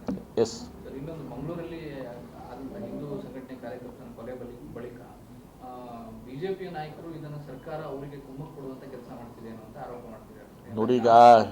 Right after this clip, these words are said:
Speaker 1: ಪ-, ಡಾಕ್ಟರ್ ಪರಮೇಶ್ವರ್ ಅವರು ಸ್ಟೇಟ್ ಹೋಮ್ ಮಿನಿಸ್ಟರ್ ಸ್ಟೇಟ್ಮೆಂಟ್ ಕೊಟ್ಟಿದ್ದಾರೆ. ಇವತ್ತು ಎಲ್ಲವನ್ನೂ ಒಯ್ದು ನೀವು ಹಿಂದುತ್ವಗ, ಜಾತಿಗೆ ಹಚ್ಚುವಂಥದ್ದು ಆಗ್ಬಾರ್ದು.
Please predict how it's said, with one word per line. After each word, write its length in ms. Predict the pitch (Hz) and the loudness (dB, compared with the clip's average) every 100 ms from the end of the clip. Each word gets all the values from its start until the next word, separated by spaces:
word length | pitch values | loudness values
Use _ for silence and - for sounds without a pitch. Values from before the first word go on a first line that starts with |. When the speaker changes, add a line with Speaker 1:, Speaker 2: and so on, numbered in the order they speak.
| - - 107 - | -4 -6 -2 4
Speaker 1:
ಪ-, 180 | 107 | 4
ಡಾಕ್ಟರ್ 260 | 104 107 110 | 6 2 2
ಪರಮೇಶ್ವರ್ 500 | 113 110 120 123 113 | 2 6 6 8 8
ಅವರು 260 | 113 117 113 | 8 6 4
ಸ್ಟೇಟ್ 280 | - 107 | 4 4
ಹೋಮ್ 240 | 92 107 107 | 4 0 2
ಮಿನಿಸ್ಟರ್ 300 | 107 - 123 | 0 0 -4
ಸ್ಟೇಟ್ಮೆಂಟ್ 380 | 101 85 95 - | -4 -4 -6 -6
ಕೊಟ್ಟಿದ್ದಾರೆ. 760 | - 90 82 80 - - - - - - - - - | -6 -6 -6 -8 -12 -14 -18 -18 -18 -18 -20 -6 4
ಇವತ್ತು 220 | 131 139 | 4 6
ಎಲ್ಲವನ್ನೂ 520 | 123 123 170 190 185 | 6 8 12 12 12
ಒಯ್ದು 240 | 180 160 165 | 10 10 8
ನೀವು 400 | 160 156 151 139 | 8 8 8 6
ಹಿಂದುತ್ವಗ, 560 | 131 135 135 135 127 | 8 8 8 8 10
ಜಾತಿಗೆ 840 | 127 123 117 113 117 113 113 107 - - - - - - - - - | 10 10 8 8 4 6 6 4 -2 -16 -20 -20 -20 -20 -20 -6 0
ಹಚ್ಚುವಂಥದ್ದು 540 | 117 127 117 123 117 | 4 6 8 8 10
ಆಗ್ಬಾರ್ದು. 500 | 113 107 101 - - | 10 10 2 0 -12